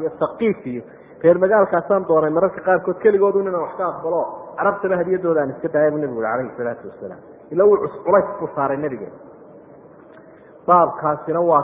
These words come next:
ka mid hadiyadda ogow. Waa hibatun fii macna albayc.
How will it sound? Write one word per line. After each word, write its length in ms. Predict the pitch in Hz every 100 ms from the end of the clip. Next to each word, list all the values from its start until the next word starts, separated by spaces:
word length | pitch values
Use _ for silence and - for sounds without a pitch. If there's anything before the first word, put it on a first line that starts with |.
| -
ka 80 | 170
mid 160 | 175
hadiyadda 480 | 151 139 165 151 143
ogow. 180 | 131 117 - - - - - - - - - - - -
Waa 220 | 135 139 135
hibatun 640 | 185 208 202 - 220 214 208 -
fii 160 | 151
macna 320 | 165 180 165
albayc. 520 | 147 135 175 175 139